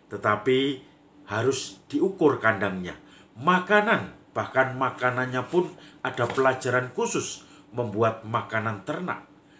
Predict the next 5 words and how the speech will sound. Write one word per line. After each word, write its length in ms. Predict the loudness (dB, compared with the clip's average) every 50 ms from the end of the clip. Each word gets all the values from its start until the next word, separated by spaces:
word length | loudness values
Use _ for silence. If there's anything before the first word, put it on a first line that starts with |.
| -20 -20 -20 _ _ _ _ -10
Berapa 720 | -8 -4 -2 2 4 6 6 6 6 6 4 4 4 4
persen 480 | 0 -2 0 2 2 2 2 -2 -2 -2
pepel, 400 | -2 0 2 2 2 2 2 -2 -4
pipilan 560 | -6 -8 -6 -2 0 2 2 2 2 0 -2
jagung, 480 | -2 -2 -2 -2 0 2 2 2 0